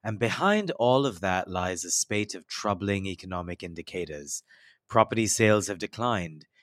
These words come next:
Debt has soared. Exports are slipping. Foreign direct investment is declining.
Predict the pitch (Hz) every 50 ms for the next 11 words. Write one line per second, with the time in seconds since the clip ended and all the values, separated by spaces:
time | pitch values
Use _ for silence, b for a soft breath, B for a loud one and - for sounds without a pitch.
0 | _ _ _ - - 110 101 104 110 - - - - - 107 104 - - - -
1 | 120 117 107 90 80 78 73 - b b b b b _ _ - 110 113 - -
2 | - - 113 110 101 - - - - - 113 110 - - - - 117 120 - 98
3 | 87 80 78 78 b b b b b b b - - - 113 117 117 117 107 110
4 | 101 110 107 101 - - 98 98 90 110 113 110 - - 107 104 98 92 - -
5 | 101 101 92 - 110 101 - - 101 104 107 98 85 80 76 76